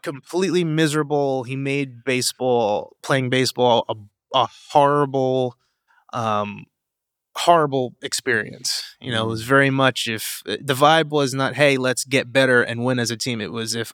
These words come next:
Speaker 1: I don't win and my record isn't this, this, and this, you're, you know, you go oh for two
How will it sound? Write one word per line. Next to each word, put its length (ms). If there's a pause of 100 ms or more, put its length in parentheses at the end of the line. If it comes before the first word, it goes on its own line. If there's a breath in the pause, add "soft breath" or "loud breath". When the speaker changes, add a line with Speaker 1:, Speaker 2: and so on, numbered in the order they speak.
(120)
Speaker 1:
I 160
don't 240
win 140
and 100
my 140
record 380
isn't 260
this, 160
this, 240
and 100
this, 240
you're, 360
you 80
know, 260 (580)
you 240
go 160
oh 100
for 140
two 460